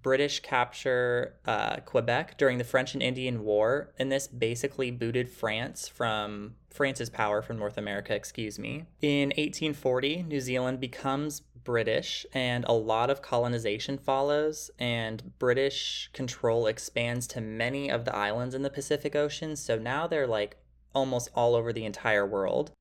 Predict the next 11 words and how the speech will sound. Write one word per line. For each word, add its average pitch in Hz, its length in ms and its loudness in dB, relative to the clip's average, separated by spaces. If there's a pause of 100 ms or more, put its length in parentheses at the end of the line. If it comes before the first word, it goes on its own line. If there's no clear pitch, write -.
(100)
Over 151 240 2
a 175 80 4
period 156 380 2
of 123 120 0
two - 220 -4
years, 123 560 0
India 120 640 0
becomes 120 500 -4
a 117 80 -2
British 120 300 0
colony, 127 680 -2